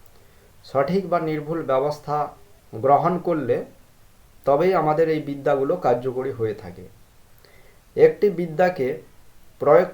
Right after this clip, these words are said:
করার জন্য তার যে সঠিক এবং নির্ভুল ব্যবস্থা রয়েছে, আপনি যতক্ষণ না সেই সঠিক বা নির্ভুল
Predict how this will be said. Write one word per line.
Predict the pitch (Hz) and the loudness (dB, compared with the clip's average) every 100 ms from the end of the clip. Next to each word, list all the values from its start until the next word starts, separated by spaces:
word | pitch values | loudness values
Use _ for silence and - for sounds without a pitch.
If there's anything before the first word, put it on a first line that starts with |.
| 180 | 0
করার | 175 175 160 | 2 2 2
জন্য | 147 123 180 - | 0 0 -6 -2
তার | 151 151 156 | 0 0 0
যে | 156 | -4
সঠিক | - 139 170 170 | -2 -4 -2 0
এবং | 156 151 143 143 | 0 0 -2 -4
নির্ভুল | 147 151 175 147 | -2 0 -2 -2
ব্যবস্থা | 127 135 - 139 | -2 -2 -4 -2
রয়েছে, | 139 151 - - 139 - - - - - - _ _ - - - | 2 2 0 -8 -12 -12 -20 -20 -20 -20 -20 _ _ -20 -18 -8
আপনি | 151 175 | -4 2
যতক্ষণ | 160 156 196 196 190 190 | 4 4 2 -2 -4 -2
না | 196 | -2
সেই | 185 175 165 | -2 -4 -4
সঠিক | 156 151 170 180 160 | 0 0 0 -2 0
বা | 156 | 0
নির্ভুল | 156 156 165 | 0 -2 -2